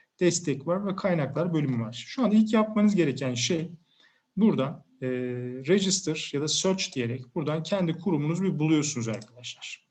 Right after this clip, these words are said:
Buraya buluyorsunuz. Hemen bakalım. Diyelim ki Kırıkkale Atatürk Ortaokulu diyelim. Evet.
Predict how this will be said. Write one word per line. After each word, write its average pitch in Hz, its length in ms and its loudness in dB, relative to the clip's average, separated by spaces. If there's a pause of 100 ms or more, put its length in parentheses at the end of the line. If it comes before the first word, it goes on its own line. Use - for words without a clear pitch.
Buraya 180 380 0
buluyorsunuz. 180 720 -2
Hemen 160 280 -2
bakalım. 131 460 -2 (1800)
Diyelim 180 280 0
ki 135 400 -2 (420)
Kırıkkale 143 880 -2 (560)
Atatürk 147 560 -6 (640)
Ortaokulu 143 640 0
diyelim. 117 340 -4 (2250)
Evet. - 420 -8